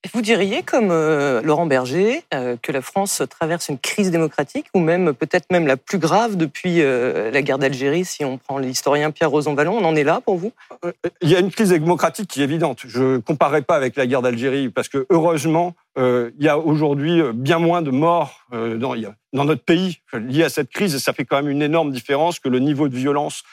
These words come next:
Speaker 2: à la fois, euh, de ce qui pouvait se passer en Algérie, mais même à l'intérieur,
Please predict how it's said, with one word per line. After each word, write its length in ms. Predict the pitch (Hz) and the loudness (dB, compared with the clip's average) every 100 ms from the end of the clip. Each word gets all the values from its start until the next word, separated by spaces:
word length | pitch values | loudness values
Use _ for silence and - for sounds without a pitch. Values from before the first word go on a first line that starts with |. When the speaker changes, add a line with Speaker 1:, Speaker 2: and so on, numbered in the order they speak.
| _ | _
Speaker 2:
à 100 | 165 | 2
la 140 | 170 175 | 2 2
fois, 400 | - 180 156 127 _ - | 0 0 0 -4 _ -6
euh, 80 | 120 | -4
de 100 | 135 | -4
ce 100 | - | -4
qui 120 | 170 | -8
pouvait 260 | - 151 151 | -4 -2 -2
se 60 | |
passer 280 | - 147 170 | -2 -2 0
en 160 | 143 139 | 0 0
Algérie, 360 | 127 139 190 | 0 0 0
mais 120 | 175 | 2
même 200 | 139 180 | 2 2
à 60 | 143 | 0
l'intérieur, 640 | 139 127 139 147 170 165 | 0 0 0 2 2 0